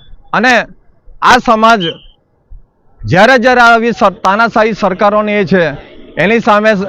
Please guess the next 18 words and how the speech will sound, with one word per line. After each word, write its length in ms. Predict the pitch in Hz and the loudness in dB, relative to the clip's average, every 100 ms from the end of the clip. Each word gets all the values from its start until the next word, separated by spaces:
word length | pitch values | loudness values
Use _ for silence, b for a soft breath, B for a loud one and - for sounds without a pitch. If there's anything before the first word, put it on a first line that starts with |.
| - - 104 | -12 -12 -4
જ્યારે 260 | 131 196 254 | 2 4 4
જ્યારે 260 | 220 226 233 | 2 2 2
સમય 380 | - 202 226 214 | -2 -2 0 0
આવશે 280 | 196 214 | 0 -2
ત્યારે 260 | 160 185 196 | -2 -2 0
જડબાતોડ 580 | 165 165 208 202 208 196 | 0 2 2 2 0 0
જવાબ 340 | 165 175 208 | 2 2 4
આપશે. 320 | 208 190 - 202 202 B B B B - - | 2 0 -2 -2 -2 B B B B -12 -4
આદિવાસીની 920 | 151 190 233 226 214 233 220 226 220 165 | -2 2 4 4 2 -2 0 0 -2 -2
કલ્યાણકારી 640 | 170 196 226 226 214 220 | -2 0 0 0 0 0
યોજનાઓની 480 | 214 190 208 214 214 196 | -2 -2 -2 -2 0 0
વાત 140 | 202 - | 0 -2
કરનાર 280 | 202 202 | -2 -2
સરકાર 460 | 190 190 165 214 214 | 0 -2 0 2 4
આદિવાસી 760 | 165 135 160 196 196 196 220 214 | 2 -2 -2 0 0 0 -2 0
જોડે 340 | 185 196 214 | 0 2 0
કેવો, 300 | 185 185 202 220 | 0 0 2 0
આદિવાસીઓ 680 | 165 180 214 202 - 226 | 0 0 0 0 0 0